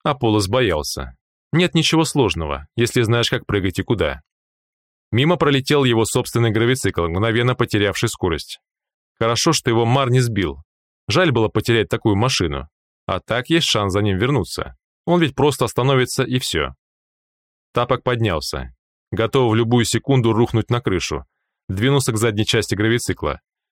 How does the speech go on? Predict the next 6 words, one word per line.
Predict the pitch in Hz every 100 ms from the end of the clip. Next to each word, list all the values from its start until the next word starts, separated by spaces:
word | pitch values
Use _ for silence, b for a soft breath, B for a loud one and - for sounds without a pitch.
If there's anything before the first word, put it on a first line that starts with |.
| _ _ _
Взяв | - 87 135
на | 120 98
прицел | 110 - 110
оба | 113 107
верхних | 104 107 104 113
люка, | 143 131 80 65